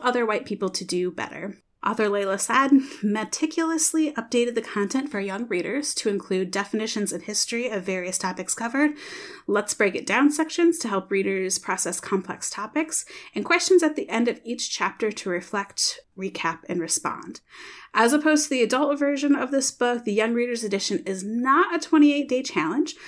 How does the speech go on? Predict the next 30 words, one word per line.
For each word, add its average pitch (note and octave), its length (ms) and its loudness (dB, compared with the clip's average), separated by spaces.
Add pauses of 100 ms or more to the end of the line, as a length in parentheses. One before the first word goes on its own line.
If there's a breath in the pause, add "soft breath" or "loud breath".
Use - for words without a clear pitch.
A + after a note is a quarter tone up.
(160 loud breath)
so - 120 2
the G#3+ 120 4
work G3 220 -2
can - 120 8
be F4 160 8
done F#3+ 400 -2
in G#3 300 0
the G3 120 -4
reader's F#3+ 440 -4
time D#3+ 280 -4
frame. C3 360 -8 (320 loud breath)
The G3+ 80 -4
content A#3 420 0
is G3 140 0
approachable A#3+ 580 0
for G#3 140 -6
those F#3 400 -2
with C4+ 360 0
and C#4+ 120 6
without C4+ 420 2
white F3+ 200 -4
privilege. - 580 -10 (280 loud breath)
So - 220 0
thank B3 260 2
you C4+ 60 -2
so - 160 -2
much A#3 220 -4
to G#3 80 -4
Source G#3+ 400 0
Books D4 360 -4